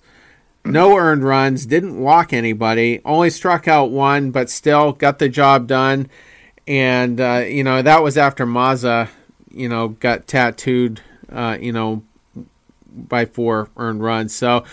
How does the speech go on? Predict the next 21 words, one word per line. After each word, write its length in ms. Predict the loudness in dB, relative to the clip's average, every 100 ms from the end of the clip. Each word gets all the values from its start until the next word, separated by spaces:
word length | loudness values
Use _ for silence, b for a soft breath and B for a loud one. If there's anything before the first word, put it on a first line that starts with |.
| B B B B B B -20 -20 -20
this 400 | -18 0 2 4
is 140 | 2 0
an 100 | 2
interesting 540 | 0 0 -2 0 0
role 280 | 2 4 2
for 240 | 0 -2
Weber 400 | 2 4 4 0
because 680 | 0 -4 -2 0 0 0 -4
he 180 | -4 -2
wasn't 480 | 0 2 0 -2 -6
thriving 460 | -2 0 0 -2 -2
as 160 | -4
a 60 | -6
starter. 640 | -8 -2 0 2 0 -2 _ b b b b b b _
He 220 | -4 0
looked 300 | 4 2 2
good 220 | 4 4
in 140 | 4 0
middle 260 | 2 0
relief 440 | 0 0 0 0 -2
here, 420 | -2 0 0